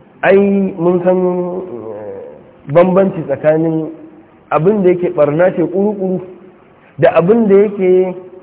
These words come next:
ɓarna ce aka sa mata riga ta gaskiya. Mun fahimci wannan? Mafi yawa mai shubu-, mai, mai bid'a, ɓarnarsa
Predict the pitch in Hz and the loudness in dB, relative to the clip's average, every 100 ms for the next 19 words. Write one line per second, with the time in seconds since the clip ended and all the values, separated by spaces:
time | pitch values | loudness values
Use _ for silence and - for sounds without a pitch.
0 | - - - _ 185 185 185 196 226 220 | -20 -20 -20 _ 2 2 4 4 4 2
1 | 214 196 190 190 190 196 196 180 190 180 | 0 2 4 2 0 -4 -4 -2 0 0
2 | 170 170 160 139 127 123 135 127 143 131 | 0 0 0 0 0 4 2 2 -2 -4
3 | 104 - 98 - - - - - _ _ | -4 -6 -8 -8 -12 -20 -20 -20 _ _
4 | _ _ 147 180 156 151 196 226 - - | _ _ -4 0 0 0 0 -2 -8 -20
5 | - - - - 147 220 208 202 202 185 | -20 -20 -20 -6 -2 0 2 4 6 6
6 | 151 135 147 147 - 143 135 131 117 135 | 4 0 -2 -4 -2 0 2 2 0 -2
7 | 131 139 170 127 104 - - - - - | 0 0 0 -2 -4 -8 -16 -20 -20 -20
8 | - - - _ - - 160 156 160 202 | -20 -20 -20 _ -20 -6 2 2 4 0
9 | 214 - 202 196 | -2 -2 0 0